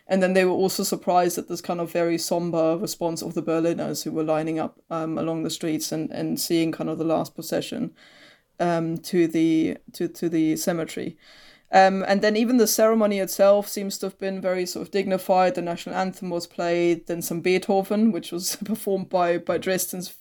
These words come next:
Philharmonic Orchestra, which was even at the time kind of of world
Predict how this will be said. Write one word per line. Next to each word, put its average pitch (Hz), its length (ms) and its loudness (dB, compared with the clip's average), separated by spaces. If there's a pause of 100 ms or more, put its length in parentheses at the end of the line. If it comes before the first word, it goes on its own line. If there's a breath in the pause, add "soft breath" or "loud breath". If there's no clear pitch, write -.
Philharmonic 180 680 -2
Orchestra, 196 500 2
which 185 220 -4
was 175 340 -4 (400 soft breath)
even 190 240 -2
at 175 140 -2
the 175 100 -6
time 175 340 -2
kind 160 160 -8
of 165 120 -6
of 165 180 -6
world 170 380 0